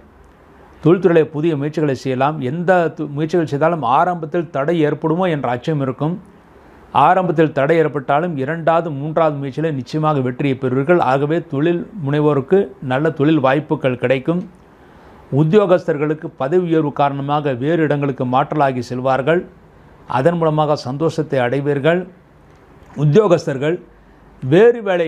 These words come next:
கிடைக்கும் வரை இருக்கும் வேலையை விடக்கூடாது. இருக்கும் வரை வேலையை விட்டுவிட்டு வேறு வேலைக்கு தேடினால் இரண்டொரு மாதங்கள்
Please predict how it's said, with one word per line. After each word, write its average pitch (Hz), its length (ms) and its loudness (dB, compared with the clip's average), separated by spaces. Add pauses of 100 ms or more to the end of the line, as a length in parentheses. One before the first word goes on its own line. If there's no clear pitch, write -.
(100)
கிடைக்கும் 156 420 -6
வரை 151 140 -4 (120)
இருக்கும் 160 360 -6
வேலையை 143 280 -2
விடக்கூடாது. 123 520 -4 (180)
இருக்கும் 175 380 -2
வரை 151 140 2 (300)
வேலையை 135 320 2
விட்டுவிட்டு 175 460 0 (100)
வேறு 147 260 2
வேலைக்கு 131 380 -2
தேடினால் 139 440 2 (120)
இரண்டொரு 147 420 0
மாதங்கள் 160 440 0